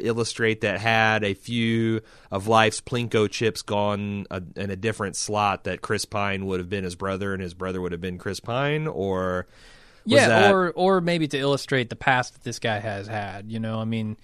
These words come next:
Speaker 2: he's not, yes,
Speaker 1: He's not a
Speaker 2: he's,
Speaker 1: choir
Speaker 2: he's
Speaker 1: boy.
Speaker 2: brighter than his brother, and yes, he,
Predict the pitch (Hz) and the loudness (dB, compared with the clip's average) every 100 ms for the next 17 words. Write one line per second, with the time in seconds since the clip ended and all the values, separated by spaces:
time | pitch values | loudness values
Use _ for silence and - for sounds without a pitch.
0 | _ _ _ - 139 139 131 120 - _ | _ _ _ -6 0 2 4 2 -2 _
1 | _ _ _ _ _ _ _ _ 156 175 | _ _ _ _ _ _ _ _ 2 6
2 | 170 123 - 127 127 135 120 107 156 131 | 6 4 -2 2 4 4 6 6 6 2
3 | 147 139 127 127 127 120 113 110 113 107 | 0 2 4 6 4 2 2 0 -4 -2
4 | 117 107 107 104 110 113 110 120 117 - | 0 0 0 0 -2 0 2 4 2 -2
5 | - - 120 110 107 | -10 -6 -4 -2 -4